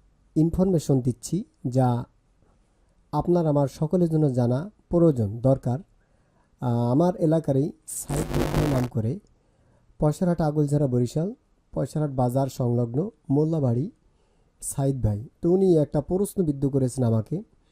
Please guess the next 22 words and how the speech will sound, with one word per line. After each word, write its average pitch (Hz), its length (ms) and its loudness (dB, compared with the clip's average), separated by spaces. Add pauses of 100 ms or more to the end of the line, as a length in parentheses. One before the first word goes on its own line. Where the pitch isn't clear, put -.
(360)
যে 165 160 2
প্রশ্ন 185 340 0
উত্তরটা 170 300 0
আমি 147 140 4
একটু 139 380 -2 (180)
পেঁচিয়ে 208 720 2 (360)
পেঁচিয়ে 165 480 0
প্রশ্ন 156 380 -4
উত্তর 147 220 0
দিয়েছিলাম। 135 600 0 (540)
আহ, 123 380 -2
কেননা 175 320 2
বাবারও 151 400 2
বাবা 127 280 2
আছে, 147 240 -4
দাদারও 127 440 0
দাদা 120 280 0
আছে, 147 300 -4
মুফতি 139 300 -4
সাহেবেরও 151 320 -2
মুফতি 123 320 -2
আছে। 107 320 -6